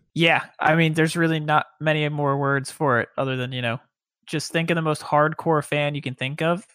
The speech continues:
and then just plop 'em in Philadelphia. And that's every single Philadelphia f-, sports fan,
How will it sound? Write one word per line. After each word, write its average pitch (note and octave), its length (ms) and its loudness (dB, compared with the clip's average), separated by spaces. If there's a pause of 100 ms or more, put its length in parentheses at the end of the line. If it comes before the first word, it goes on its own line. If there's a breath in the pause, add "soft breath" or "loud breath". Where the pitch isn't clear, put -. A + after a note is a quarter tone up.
(220)
and C#3+ 140 -2
then C#3+ 140 -4
just C#3+ 220 -8
plop C#3+ 280 4
'em C#3+ 120 -4
in C3 40 -10
Philadelphia. C3 720 -2 (120)
And A2 320 -10
that's A#2 500 0 (100)
every D3 380 0
single C#3 580 -2 (220)
Philadelphia C3 600 0
f-, - 200 -16 (160)
sports B2 300 -6
fan, A#2 280 -2